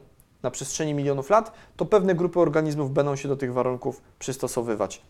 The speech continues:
E, z kolei w tej północnej części świata, w Europie, no wtedy rosły też lasy, powiedzmy, no, pod koniec karbonu, ale zupełnie inne, gdzie rosły widłaki, skrzypy,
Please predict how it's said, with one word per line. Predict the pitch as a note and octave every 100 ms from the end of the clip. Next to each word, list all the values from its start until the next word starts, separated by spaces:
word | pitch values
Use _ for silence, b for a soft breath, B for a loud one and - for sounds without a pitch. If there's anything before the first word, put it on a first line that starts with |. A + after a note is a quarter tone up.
| _ _ _ _ _ C3+
E, | C3 C#3 C3+
z |
kolei | - G#3 B3 G#3
w |
tej | - F#3+
północnej | - F3 A#3+ A#3+ G3+
części | F#3 E3 D#3
świata, | E3 D3+
w | C#3
Europie, | C#3+ A3 A3+ G3 F3+ B B B -
no | E3+
wtedy | G#3+ F#3 F3+ F3 -
rosły | D3 D#3 - D#3 D3+ D3 _
też | A#3+ -
lasy, | D#3 A#2+ - C#3 - -
powiedzmy, | C3+ C3+ C#3+ C#3 C#3 C#3
no, | C#3 C#3 C3+
pod | C#3 C#3
koniec | C#3 C3+ C3+
karbonu, | C3+ B2 A#2+ C3 F#3+
ale | - F#3
zupełnie | E3 E3+ G3 F#3 D#3
inne, | E3 D3+ D3+
gdzie | C3 C#3
rosły | C#3 -
widłaki, | B2+ C#3 C#3 C#3+ C#3 C#3+
skrzypy, | C3+ - - C#3 C3+ B2+